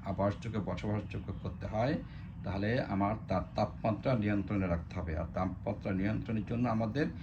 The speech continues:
ইমিশন নিয়ন্ত্রণ করতে হবে। তার মানে কার্বন ইমিশন আমাদের কমাতে হবে, আমাদের লাইফস্টাইল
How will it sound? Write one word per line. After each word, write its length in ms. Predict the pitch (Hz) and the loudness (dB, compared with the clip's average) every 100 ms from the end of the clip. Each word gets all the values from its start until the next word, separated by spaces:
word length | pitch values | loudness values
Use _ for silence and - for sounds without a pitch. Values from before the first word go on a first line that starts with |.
| - - - - | -8 -8 -8 2
ইমিশন 460 | 131 151 151 151 160 | 8 10 10 8 6
নিয়ন্ত্রণ 680 | 190 147 107 110 101 104 - | 6 6 6 6 4 0 -4
করতে 320 | 80 - - | -6 -4 -2
হবে। 200 | 73 73 - - | -2 -2 -4 -2
তার 100 | 95 | 0
মানে 160 | 95 98 | 0 2
কার্বন 360 | 110 110 117 120 | 0 2 2 2
ইমিশন 380 | 110 - 131 | 2 0 0
আমাদের 340 | 117 117 131 175 - - - - - - | 2 2 2 0 -2 -8 -10 -8 -10 0
কমাতে 400 | 107 104 101 90 | 6 10 10 6
হবে, 340 | 80 82 71 58 - - - - - - | 2 0 0 -4 -6 -10 -8 -8 -8 -4
আমাদের 360 | 92 92 90 | -2 0 0
লাইফস্টাইল 840 | 90 92 95 - - 104 98 95 | 2 0 -2 -4 2 4 4 2